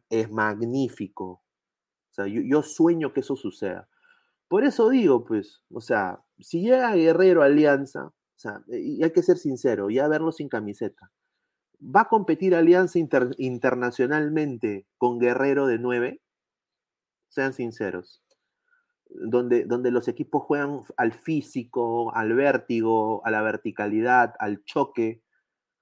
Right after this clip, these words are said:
donde hay equipos aguerridos como Defensa y Justicia, el Bragantino, Red Bull Bragantino. Tú lo ves a Guerrero yendo a la pelota, guerreándola,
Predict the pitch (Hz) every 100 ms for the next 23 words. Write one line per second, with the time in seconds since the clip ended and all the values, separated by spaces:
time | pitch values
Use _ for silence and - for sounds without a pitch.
0 | _ - 110 117 135 131 120 131 - 135
1 | 127 110 107 135 123 - 110 104 104 110
2 | 117 113 95 - 131 135 113 - 104 104
3 | 101 101 98 95 98 117 117 107 107 110
4 | 110 101 95 92 95 131 120 110 104 _
5 | _ _ _ _ - 156 151 147 147 143
6 | 113 120 131 131 127 113 104 101 95 98
7 | 120 135 131 123 113 104 98 107 123 123
8 | 117 117 101 98 95 104 110 117 113 104
9 | 95 92 90 90